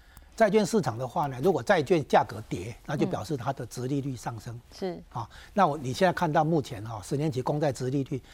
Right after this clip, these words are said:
Speaker 1: 啊，越过百分之四点五，向百分之五推进啊，
Speaker 2: 嗯。
Speaker 1: 最近有一些拉回。
Speaker 2: 是。
Speaker 1: 啊，它的，但是呢，如-，它的那个原理是，十年期公债殖利率迟早要追上两年期。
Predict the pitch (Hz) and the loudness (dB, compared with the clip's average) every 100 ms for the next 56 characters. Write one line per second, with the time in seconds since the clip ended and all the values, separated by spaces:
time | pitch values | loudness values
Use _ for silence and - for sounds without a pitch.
0 | - - - 131 - 175 180 139 113 156 | -20 -16 -8 -2 4 4 4 2 -2 -2
1 | 151 156 - 165 135 131 127 104 - _ | -2 -2 -2 -4 -2 -4 -6 -8 -16 _
2 | - 196 139 123 151 147 151 117 - - | -2 0 0 -2 -2 0 0 -2 -8 -20
3 | - - 156 190 165 220 185 160 - - | -8 4 4 4 0 -2 -6 -8 -16 0
4 | 226 190 190 135 165 160 151 - - - | 4 6 6 6 6 6 4 2 -10 -20
5 | - - 175 107 - 156 269 - - 214 | -14 -8 -6 -8 -8 -6 -6 -12 2 2
6 | 165 180 156 160 214 - - - - - | 4 2 4 4 4 2 -16 -20 -12 -2
7 | 214 170 185 156 - - - - - 180 | 2 4 2 -2 -8 -20 -20 -4 2 4
8 | 240 104 202 156 - - - - - - | 4 0 -4 -6 -8 -20 -20 -20 -14 -2
9 | 185 240 214 160 196 185 165 139 143 156 | 2 4 4 2 4 4 2 0 0 0
10 | 147 - - - - - - - 170 220 | -2 -4 -20 -20 -20 -20 -6 2 4 4
11 | - 170 165 185 165 175 127 113 117 127 | 2 2 4 4 4 4 2 -4 -4 -6
12 | - 107 | -8 -12